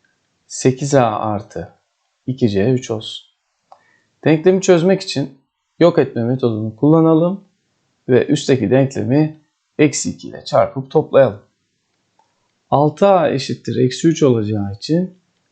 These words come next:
A eksi bir bölü iki olur. İkinci denklemde A yerine eksi bir bölü iki koyarsak, hemen isterseniz şurada yapalım. O biraz karışık çünkü görelim onu.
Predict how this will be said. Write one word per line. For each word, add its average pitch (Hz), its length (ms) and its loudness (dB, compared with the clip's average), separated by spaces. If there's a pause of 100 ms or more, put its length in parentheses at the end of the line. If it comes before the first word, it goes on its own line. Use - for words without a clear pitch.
(400)
A 160 240 2
eksi 175 340 -2
bir 180 160 2
bölü 180 160 6
iki - 160 -2
olur. - 400 -4 (1120)
İkinci 175 400 2
denklemde 147 640 2
A 151 220 4
yerine 117 540 0 (800)
eksi 139 380 0
bir 151 220 4
bölü 117 340 0
iki 151 340 -2
koyarsak, 101 920 -2 (1080)
hemen 113 240 -2
isterseniz 117 640 -2
şurada 110 640 -4
yapalım. 113 580 -2
O 104 120 -4
biraz 104 320 -6
karışık - 460 -6
çünkü 139 580 -2 (320)
görelim 107 460 0
onu. 156 540 2